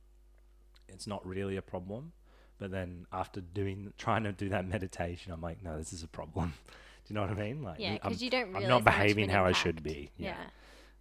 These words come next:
Speaker 1: So I'm like, "All right, time to adjust."
Speaker 2: Yeah.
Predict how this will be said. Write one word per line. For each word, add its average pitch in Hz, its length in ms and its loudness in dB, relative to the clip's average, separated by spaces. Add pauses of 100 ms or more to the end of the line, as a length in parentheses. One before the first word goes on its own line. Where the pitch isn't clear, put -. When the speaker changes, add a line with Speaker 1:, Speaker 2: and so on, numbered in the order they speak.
Speaker 1:
So - 160 -12
I'm 80 180 -8
like, 78 180 -10
"All 82 140 -8
right, - 140 -10 (120)
time 82 240 -4
to 76 220 -8 (260)
adjust." 71 540 -10 (400)
Speaker 2:
Yeah. 175 320 -10